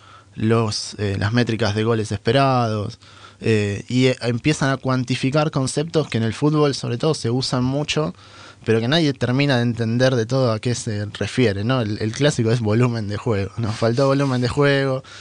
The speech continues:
Eh, bueno, ¿qué es el volumen de juego? Entonces, eh, creo que con el avance de, de la analítica en el deporte, y empezamos a acercarnos a un indicador que nos pueda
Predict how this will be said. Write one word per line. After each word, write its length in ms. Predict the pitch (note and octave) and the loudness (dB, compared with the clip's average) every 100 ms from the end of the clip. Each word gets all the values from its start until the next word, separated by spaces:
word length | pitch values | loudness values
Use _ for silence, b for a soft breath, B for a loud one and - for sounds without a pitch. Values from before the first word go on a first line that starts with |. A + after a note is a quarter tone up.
| B B B B | B B B B
Eh, 160 | A#2+ A#2+ | 0 2
bueno, 260 | B2+ A2+ | 2 0
¿qué 80 | D3 | -2
es 100 | D3 | -2
el 100 | A#2+ | 0
volumen 320 | A2 A#2+ A2+ G#2 | 0 0 0 -2
de 60 | |
juego? 360 | - A2 G#2 A#2 B B B | -2 -2 -2 -6 B B B
Entonces, 800 | - A#2+ C#3 C#3+ D3 C3+ B2+ A#2+ - | -2 2 2 2 2 2 2 -2 -4
eh, 260 | A2+ A2+ A#2 | -2 -2 0
creo 140 | C#3+ | 2
que 160 | C3+ B2+ | 4 2
con 160 | B2 | 0
el 120 | A#2+ A#2+ | 0 0
avance 440 | C3+ C#3+ C3 C3+ | 0 0 0 0
de, 460 | B2 A2+ G#2 G2+ F#2 - | 2 0 -2 -6 -10 -8
de 260 | G#2+ G#2+ | -2 0
la 140 | G#2+ G#2+ | 2 2
analítica 560 | A2 B2 C3+ B2+ A#2+ | 2 2 2 2 2
en 80 | A#2+ | 0
el 140 | A#2+ | 0
deporte, 580 | B2 A#2+ C#3 C#3 C3+ B2+ - - | 0 2 2 2 0 0 -6 -2
y 180 | B2 A#2 | 2 2
empezamos 400 | A2+ D3+ D#3 C3+ | 2 2 2 2
a 60 | |
acercarnos 520 | A#2+ A#2 C3+ C3 A#2+ | -2 0 0 2 0
a 40 | A#2 | -2
un 80 | A#2 | -2
indicador 580 | A2 G#2+ G#2+ A#2 C#3 | -2 -2 0 2 2
que 80 | B2 | 0
nos 100 | G#2+ | -2
pueda 600 | - A2+ A2 G#2+ G#2 G2 | -2 0 0 0 -2 -6